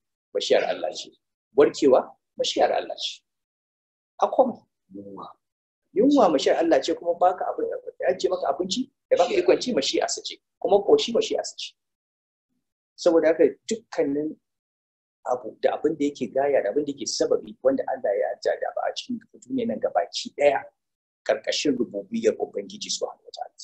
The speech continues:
Speaker 1: Kuma wanda ya san wannan zai, ba zai dinga ɓata lokacinsa yana ganin wani mutum shi ne zai masa maganin wani abu. Babu shakka idan Allah ya ajiye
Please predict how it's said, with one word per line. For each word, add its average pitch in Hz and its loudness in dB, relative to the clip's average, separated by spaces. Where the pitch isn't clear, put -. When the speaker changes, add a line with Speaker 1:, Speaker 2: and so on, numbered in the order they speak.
Speaker 1:
Kuma 127 6
wanda 170 6
ya 147 4
san 151 0
wannan 160 0
zai, 139 -6
ba - -10
zai 156 -6
dinga 143 0
ɓata 139 -2
lokacinsa - -8
yana 123 4
ganin 123 2
wani 139 4
mutum 135 0
shi - -2
ne 101 -2
zai 98 -4
masa 98 -4
maganin - -4
wani - -8
abu. - -16
Babu 330 2
shakka - 0
idan - 0
Allah 170 0
ya 139 0
ajiye 139 -2